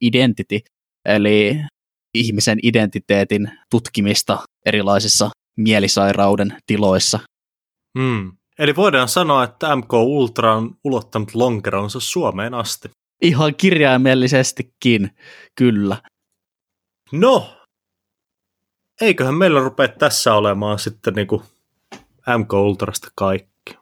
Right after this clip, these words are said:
Speaker 2: Vai ta-, pitäisikö meidän kehitellä tähän joku naseva lopetus?
Speaker 1: Niin.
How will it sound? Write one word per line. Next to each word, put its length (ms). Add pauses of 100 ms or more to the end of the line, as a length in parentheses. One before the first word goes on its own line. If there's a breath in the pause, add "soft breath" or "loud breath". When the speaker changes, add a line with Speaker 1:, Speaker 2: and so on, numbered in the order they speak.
(100)
Speaker 2:
Vai 120
ta-, 180
pitäisikö 320
meidän 140
kehitellä 440
tähän 260
joku 420 (400)
naseva 400
lopetus? 560 (3500)
Speaker 1:
Niin. 560